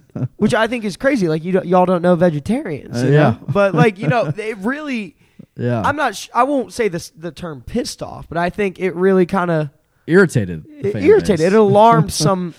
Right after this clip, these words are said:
Speaker 2: some of the fan base.
Speaker 1: <laughs> It did.
Speaker 2: Um, best cornhole player. Uh, a lot of Brad Larson
Speaker 1: I like the
Speaker 2: replacement.
Speaker 1: que-, that was a good question.
Speaker 2: That
Speaker 1: Best
Speaker 2: was a good
Speaker 1: cornhole.
Speaker 2: question.
Speaker 1: Yeah,
Speaker 2: A lot
Speaker 1: I
Speaker 2: of
Speaker 1: like
Speaker 2: Brad
Speaker 1: that one.
Speaker 2: Larson replacement questions.
Speaker 1: Again,
Speaker 2: Uh,
Speaker 1: who?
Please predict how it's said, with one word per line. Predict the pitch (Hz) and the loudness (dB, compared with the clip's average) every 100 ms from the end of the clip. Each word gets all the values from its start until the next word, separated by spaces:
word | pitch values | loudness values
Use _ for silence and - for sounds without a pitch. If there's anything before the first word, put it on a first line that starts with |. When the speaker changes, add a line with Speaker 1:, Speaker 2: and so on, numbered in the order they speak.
| _ | _
Speaker 2:
some | - - 190 | -6 -2 0
of | |
the | 170 | -2
fan | - 202 214 | -4 -6 -6
base. | 135 110 113 117 120 | -10 -14 -12 -12 -12
Speaker 1:
<laughs> | - | -16
It | 117 | -20
did. | - 131 87 _ _ | -16 -16 -18 _ _
Speaker 2:
Um, | 170 175 170 170 165 160 139 _ _ _ _ _ _ _ _ - - _ | 0 4 4 4 0 -4 -14 _ _ _ _ _ _ _ _ -20 -20 _
best | 151 147 | -6 -6
cornhole | - 165 170 160 147 | -4 -4 -2 -2 -4
player. | 151 156 156 156 156 151 156 - | -6 -2 -2 0 -2 -4 -8 -6
Uh, | 143 139 | -4 -4
a | |
lot | 139 143 | -4 -6
of | 123 | -8
Brad | 143 139 | -10 -8
Larson | 143 151 143 151 | -6 -4 -6 -10
Speaker 1:
I | |
like | 143 | -8
the | 151 185 165 320 | -4 -2 -2 -4
Speaker 2:
replacement. | 170 | -2
Speaker 1:
que-, | |
that | 208 | 2
was | 220 | 0
a | 185 | 0
good | 165 | -2
question. | 135 110 - | -2 -2 2
Speaker 2:
That | |
Speaker 1:
Best | 233 | 2
Speaker 2:
was | 202 | 2
a | 156 | -2
good | 113 | -4
Speaker 1:
cornhole. | 107 | -2
Speaker 2:
question. | 104 - 120 117 | -4 -6 -12 -12
Speaker 1:
Yeah, | 98 98 | -12 -12
Speaker 2:
A | - | -2
lot | 180 | -2
Speaker 1:
I | |
Speaker 2:
of | 196 | 0
Speaker 1:
like | |
Speaker 2:
Brad | 175 | -4
Speaker 1:
that | 170 | -2
one. | |
Speaker 2:
Larson | 165 160 160 | -2 -2 -4
replacement | 135 - 175 175 170 170 | -10 -6 -4 -4 -4 -8
questions. | - 156 147 - 147 139 139 - - | -4 -6 -6 -10 -10 -10 -12 -12 -10
Speaker 1:
Again, | 123 143 | 0 2
Speaker 2:
Uh, | 139 135 | 2 4
Speaker 1:
who? | 170 127 | 4 4